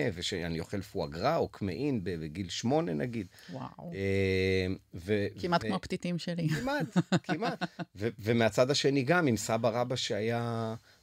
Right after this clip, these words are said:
Speaker 1: ממש חובב דייג, שאני דג איתו באלפים, אה, יש לי זיכרונות מרתקים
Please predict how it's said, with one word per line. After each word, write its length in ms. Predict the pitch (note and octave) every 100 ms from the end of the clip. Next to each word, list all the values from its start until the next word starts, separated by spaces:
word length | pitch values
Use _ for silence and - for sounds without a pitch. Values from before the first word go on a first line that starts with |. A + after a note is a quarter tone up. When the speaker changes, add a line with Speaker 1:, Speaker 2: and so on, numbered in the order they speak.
| -
Speaker 1:
ממש 280 | F#2 B2+ -
חובב 380 | A2+ F#2+ A#2
דייג, 400 | F2+ B2+ D3 B2+
שאני 280 | G2+ A2 G#2
דג 260 | F2 A#2+ C3
איתו 260 | C3 C3+
באלפים, 800 | G2+ F2 A#2 D#3 - C#3+ A#2 G#2+
אה, 60 | F#2+ F#2 F2 F#2
יש 160 | -
לי 60 | A2
זיכרונות 580 | G2+ G#2 G#2 A#2 B2+ A2
מרתקים 680 | G2+ F#2 - C#3+ D3 C#3